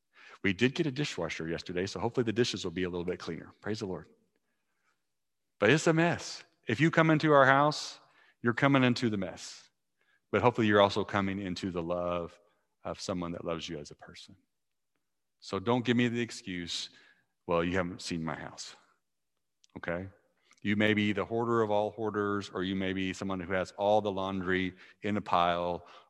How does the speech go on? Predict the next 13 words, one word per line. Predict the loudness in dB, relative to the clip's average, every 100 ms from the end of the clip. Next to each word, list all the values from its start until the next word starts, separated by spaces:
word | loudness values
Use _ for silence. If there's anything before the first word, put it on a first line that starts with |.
| -6
on | -4 -4
the |
chair. | -6 -8
Wait | -4 -6
a |
minute, | -4
that's | -6 -4
my | -4
house | -4 -6
again. | -10 -10 -14 -12 2
If, | 2 4 4
if | 6 6
you, | 6 6 4 0